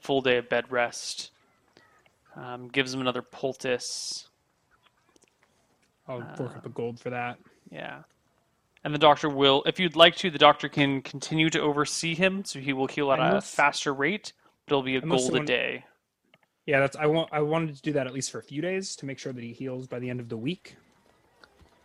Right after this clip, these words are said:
Speaker 2: But I don't necessarily need to pay the doctor every day, so maybe have the doctor
Speaker 1: Okay.
Speaker 2: come in twice or something.
Speaker 1: Sure. So if he's getting full bed rest, he can heal two H P per day. If he's getting full bed rest and a doctor, he'll heal three H P per day.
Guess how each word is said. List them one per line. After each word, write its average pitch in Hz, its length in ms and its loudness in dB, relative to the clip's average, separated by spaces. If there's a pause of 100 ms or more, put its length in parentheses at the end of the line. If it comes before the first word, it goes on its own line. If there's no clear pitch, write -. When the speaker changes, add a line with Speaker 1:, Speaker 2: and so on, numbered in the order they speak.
(380)
Speaker 2:
But - 340 -14 (520)
I 117 40 -6
don't 107 240 -10
necessarily 117 400 -8
need 117 140 -6
to 117 60 -10
pay 120 120 -8
the 117 80 -10
doctor 110 240 -10
every 117 160 -8
day, 127 240 -6
so - 140 -14
maybe 117 120 -8
have 113 120 -12
the 110 80 -14
doctor 110 260 -8
Speaker 1:
Okay. - 80 -12
Speaker 2:
come 107 120 -14
in 107 200 -14 (140)
twice - 340 -12
or 127 60 -12
something. 123 420 -10 (1500)
Speaker 1:
Sure. - 320 0
So 143 480 6
if - 540 -8
he's 170 300 2
getting 208 240 0
full 214 240 -2
bed 160 300 8
rest, - 580 2 (640)
he - 160 -12
can 147 200 -4
heal 139 300 2
two - 200 -4
H 139 200 -2
P 135 120 -8
per - 100 -12
day. 127 140 4
If 120 80 -2
he's 135 120 -10
getting 135 420 -2
full - 180 -4
bed 147 220 6
rest 147 240 2
and 135 120 -4
a 127 80 0
doctor, 139 480 2
he'll 127 180 -2
heal 131 380 -4
three 135 380 -10
H 127 240 -6
P 143 100 -10
per 139 140 -16
day. 135 260 -6